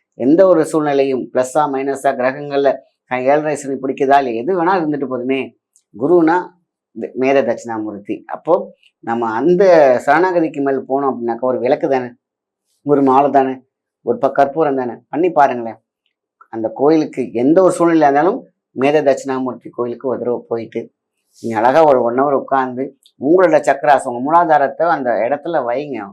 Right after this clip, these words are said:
எனர்ஜியை பதிச்சுட்டு வாங்க. அந்த எனர்ஜி உங்களுக்கு மாபெரும் வெற்றியை தரும், மாபெரும் சக்தியை தரும். So, இந்த பதிவுல இதை சொல்லி கொடுக்குறேன். ஏன்னா குரு பயிற்சி எல்லாருக்குமே நன்மையாகத்தான் இருக்கும், இருக்க வேண்டும். சில குறைபாடுகள் இருக்கும்போது நிறையாக்கக்கூடிய சக்தி குருவுக்கு உண்டு.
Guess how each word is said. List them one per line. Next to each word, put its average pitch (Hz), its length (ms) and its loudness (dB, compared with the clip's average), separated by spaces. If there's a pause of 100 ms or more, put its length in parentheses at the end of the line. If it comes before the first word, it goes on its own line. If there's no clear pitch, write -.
(140)
எனர்ஜியை 147 420 -4
பதிச்சுட்டு 139 380 -6
வாங்க. 117 380 -4 (260)
அந்த 113 200 -8
எனர்ஜி 135 280 -4
உங்களுக்கு 107 340 -6
மாபெரும் 180 480 4
வெற்றியை 131 360 -2
தரும், 110 420 -4 (840)
மாபெரும் 175 480 4
சக்தியை 151 400 0
தரும். 117 360 0 (320)
So, 139 320 -2 (200)
இந்த 110 240 -6
பதிவுல 143 200 2
இதை 117 160 -2
சொல்லி 127 220 -4
கொடுக்குறேன். 135 480 -2 (280)
ஏன்னா 127 200 0 (380)
குரு 131 240 0
பயிற்சி 139 560 -2
எல்லாருக்குமே 127 560 0
நன்மையாகத்தான் 123 760 -2
இருக்கும், 120 440 -4
இருக்க 117 300 -2
வேண்டும். 120 360 -2 (260)
சில 165 220 0
குறைபாடுகள் 190 480 2
இருக்கும்போது 156 440 0
நிறையாக்கக்கூடிய 160 600 2
சக்தி 131 340 -4
குருவுக்கு 117 380 -6
உண்டு. 95 140 -16